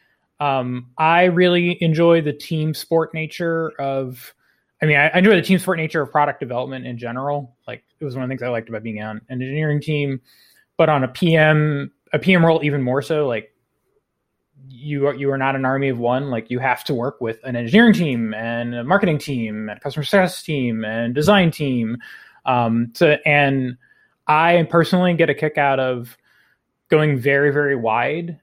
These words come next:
And so, like, I feel like that P M role gets you an even, even more exposure to even more disciplines. All of a sudden you're like, you know, when, when you're on engineering, like, you tend to have to go very deep into a topic.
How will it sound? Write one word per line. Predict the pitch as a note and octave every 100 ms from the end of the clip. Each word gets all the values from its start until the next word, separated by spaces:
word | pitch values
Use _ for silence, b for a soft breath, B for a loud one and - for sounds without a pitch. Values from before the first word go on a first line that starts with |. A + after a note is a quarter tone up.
| D3
And | C#3
so, | - C3 B2
like, | A#2+ C3
I |
feel | B2+ D3
like | C3
that | B2+
P | - D3
M | D3
role | D3 D3
gets | D3 D#3+
you |
an | C#3
even, | C3+ C#3+ C#3+ B2+ B2+ _ _ _ _ -
even | F#3 F3
more | D3+ D#3
exposure | - D#3+ D#3 D3
to | C3
even | C3+ B2 A#2
more | B2 D3
disciplines. | D3 D3 E3 F#3 F3+ F#3 F3
All | A#2+
of | B2
a |
sudden | C#3 C#3
you're | C3
like, | B2 A#2 _ _ _ _ _ _ _ -
you | D3
know, | B2
when, | D3 E3
when | E3+ D#3
you're | E3
on | E3
engineering, | E3 D3+ D#3+ E3 D3+
like, | C3 A#2+ -
you | C3
tend | - D3
to | C3+
have | C#3+ -
to |
go | C3
very | A#2+ A#2+ A2+
deep | A#2 B2 B2
into | C#3
a | C3
topic. | C3+ B2+ D3+ D3 _